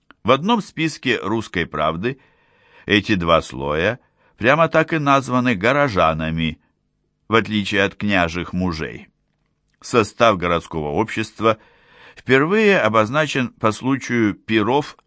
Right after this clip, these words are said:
святого Владимира – которые он давал дружине на своём дворе в Гриднице. На эти пиры приходили в порядке очередности бояре, гриди,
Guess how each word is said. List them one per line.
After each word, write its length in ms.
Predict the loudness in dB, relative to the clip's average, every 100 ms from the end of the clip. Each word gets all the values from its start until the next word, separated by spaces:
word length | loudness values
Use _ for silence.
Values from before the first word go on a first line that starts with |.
| -20
святого 560 | -6 0 0 2 2 2
Владимира – 760 | 2 0 0 -2 -4 -10 -12 -12 _ _ _ _ _ -2
которые 380 | 0 4 4 6
он 240 | 4 4 2
давал 340 | 4 4 4
дружине 720 | 0 -4 -4 -2 -2 -2 -2
на 160 | -2 -2
своём 420 | -2 0 0 0
дворе 520 | -2 -2 0 0 0 _ _ _ -8
в 120 | -4
Гриднице. 840 | 0 0 0 -2 -4 -4 -4 -4 _ _ _ _ _ -8
На 220 | -2 0
эти 240 | -2 -4
пиры 300 | -4 -2 -2
приходили 600 | -2 -6 -4 -4 -2 -2
в 100 | -4
порядке 480 | -4 -2 -2 -2 -2
очередности 1000 | -2 -2 -2 -2 0 -4 -4 -2 -4 -4 _ _ _ _ _ -4
бояре, 800 | 4 4 6 4 4 2 0 -2 _ _ _ _ _ _ _ -6
гриди, 840 | 0 4 4 2 0 0 0